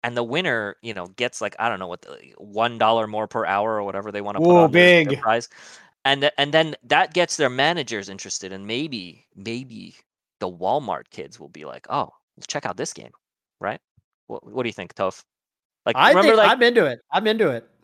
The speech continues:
Speaker 1: remember the day nine tournaments with all the, like, Facebook versus Google and stuff like that? We
Speaker 3: Oh,
Speaker 1: should do
Speaker 3: yeah.
Speaker 1: that.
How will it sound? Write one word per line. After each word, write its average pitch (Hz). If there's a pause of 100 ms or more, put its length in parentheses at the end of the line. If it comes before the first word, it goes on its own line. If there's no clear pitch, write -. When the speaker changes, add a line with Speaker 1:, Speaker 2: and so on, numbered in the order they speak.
(120)
Speaker 1:
remember 220
the -
day 170
nine 180
tournaments 180
with 135
all 135
the, 135
like, 110
Facebook 135
versus 113
Google 127
and 135
stuff 143
like 139
that? 127 (340)
We 190
Speaker 3:
Oh, 202
Speaker 1:
should 233
do 226
Speaker 3:
yeah. 220
Speaker 1:
that. 156